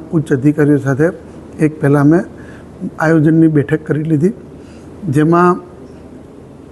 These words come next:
જે છેલ્લા પાંચ દિવસથી જે લોકોના પ્રશ્નો હતા, એ પ્રશ્નો બાબતે આ ત્રણ દિવસમાં સૌથી પહેલાં ખાડા પૂરવાના, ક્યાંક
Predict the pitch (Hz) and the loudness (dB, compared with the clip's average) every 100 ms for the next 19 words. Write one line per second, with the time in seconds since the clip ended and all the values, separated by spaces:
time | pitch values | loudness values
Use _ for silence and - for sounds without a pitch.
0 | - - - - 135 135 180 180 165 180 | -20 -18 -16 -2 0 2 0 2 2 2
1 | 175 160 185 151 156 160 156 - 160 143 | 0 -2 0 -2 2 2 2 0 2 4
2 | 156 156 - - 151 151 190 185 170 139 | 2 0 -12 0 0 2 2 2 0 -6
3 | - 151 127 113 113 - - - - - | -2 0 0 -4 -10 -10 -20 -20 -20 -20
4 | - 190 180 160 - 160 143 131 143 143 | -2 -2 0 -4 2 4 4 2 0 2
5 | 180 214 - - - - - 165 175 - | 0 0 -10 -20 -20 -20 -4 -2 0 -4
6 | - - - - 170 208 101 170 165 135 | -14 -20 -20 -6 0 2 4 4 2 0
7 | 147 131 - - - - 147 170 160 151 | -2 -2 -4 -20 -8 -2 2 2 2 0
8 | 147 - 139 139 - 135 139 156 170 - | 0 -2 0 0 0 2 4 4 2 -2
9 | - - - - - - - - - - | -16 -20 -20 -20 -20 -20 -20 -20 -20 -8
10 | - 165 | 0 0